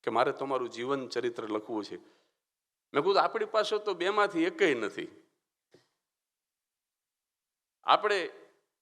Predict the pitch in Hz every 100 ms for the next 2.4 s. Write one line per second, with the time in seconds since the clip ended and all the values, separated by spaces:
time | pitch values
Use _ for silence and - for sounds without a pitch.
0 | _ _ _ _ _ _ _ 147 202 220
1 | 226 220 226 180 220 - 277 240 202 147
2 | 90 - -